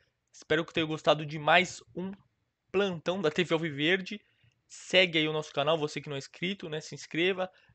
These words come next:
deixa seu like também, né? Pra receber todas as notícias. E lembrando que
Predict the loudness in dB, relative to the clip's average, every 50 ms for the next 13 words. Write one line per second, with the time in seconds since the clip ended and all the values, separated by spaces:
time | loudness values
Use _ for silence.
0 | _ _ -8 0 2 2 2 2 -2 -4 -4 -2 0 4 6 6 6 4 0 -4
1 | -6 -6 0 2 2 2 2 0 -2 -6 -2 -2 -2 -2 -2 -6 _ _ _ _
2 | _ _ _ -14 -4 -2 0 0 0 0 0 0 2 2 2 2 2 2 2 4
3 | 4 2 2 0 -6 -16 _ _ -20 -20 -20 -6 2 4 4 4 4 0 -8 -8
4 | -4 -4 -2 -2 -4 -6 -8 -8 -8 -10 -12 -16 -12 -8 -2 0 0 0 2 0
5 | 0 0 0 -4 -6 -4 -6 -6 -6